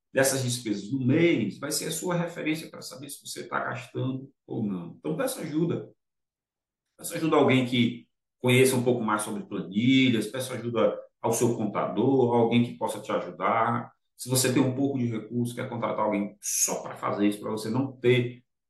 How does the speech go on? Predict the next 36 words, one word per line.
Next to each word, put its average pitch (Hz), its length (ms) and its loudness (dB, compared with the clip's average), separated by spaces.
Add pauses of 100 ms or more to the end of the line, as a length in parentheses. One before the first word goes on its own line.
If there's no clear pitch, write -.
(240)
a 98 80 -12
dor 123 180 4
de - 80 2
cabeça 107 380 -4
de - 60 -16
estar 98 180 -2
preenchendo, 101 680 -6 (220)
faça 107 400 -4
isso, 113 320 2
mas 113 320 -2
cobre 127 380 6
isso, 123 400 2 (200)
que - 80 -18
seja 104 300 -10
feito 123 400 -6
isso, 117 320 -8 (220)
acompanhe 131 720 4
essa, 107 640 -2 (260)
essa 98 280 -8
tarefa, 98 540 2
essa 95 160 -8
atividade, 95 720 -8 (300)
porque 127 220 -2
isso 127 260 2
é 123 40 2
importante. 120 720 0
Então, 110 260 -6
peça 117 320 0
ajuda 107 680 -4 (200)
e, 104 160 -2
geralmente, 104 460 -2
os - 60 -18
contadores 98 600 -6
podem 92 360 -4
ajudar 87 420 -6
demais. - 640 -8